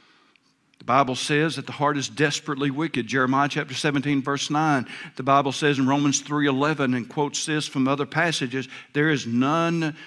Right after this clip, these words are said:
who seeks after God." But Reformed thinking, declaring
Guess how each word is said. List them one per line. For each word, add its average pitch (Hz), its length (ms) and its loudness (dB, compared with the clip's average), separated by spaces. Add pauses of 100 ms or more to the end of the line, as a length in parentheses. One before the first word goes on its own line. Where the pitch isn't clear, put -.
(160)
who 147 200 2
seeks 143 520 -2
after 131 360 -6
God." 131 520 -6 (2750)
But - 140 -8
Reformed 202 460 2
thinking, 147 460 2
declaring 151 800 2